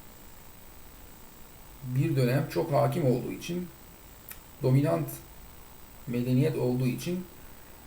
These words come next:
e, temelleri bilgi açısından, epistemolojik açıdan çok da sağlam olmasa bile o iktidarlarıyla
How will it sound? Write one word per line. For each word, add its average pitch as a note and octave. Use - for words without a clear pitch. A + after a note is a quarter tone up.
e, A2+
temelleri D3+
bilgi C3+
açısından, A2+
epistemolojik C#3+
açıdan A#2+
çok D3+
da C#3+
sağlam C3+
olmasa C#3
bile C#3
o D3+
iktidarlarıyla C#3+